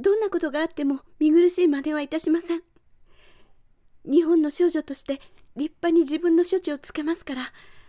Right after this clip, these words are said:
安心してポール社長の方を片付けてください。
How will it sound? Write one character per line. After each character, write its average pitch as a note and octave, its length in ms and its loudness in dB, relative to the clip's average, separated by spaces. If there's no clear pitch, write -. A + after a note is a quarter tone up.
安 F4+ 220 0
心 F4+ 200 2
し - 120 -6
て F4+ 180 -2
ポ G4 120 2
ー G4 60 6
ル F4+ 80 4
社 D4+ 180 -6
長 E4 180 0
の D#4+ 120 2
方 E4+ 160 2
を C4 60 -2
片 F4 260 -2
付 G4+ 160 -4
け G#4 40 -4
て D#4 80 -6
く - 100 -16
だ D4 100 -6
さ - 160 -6
い。 F4 80 -6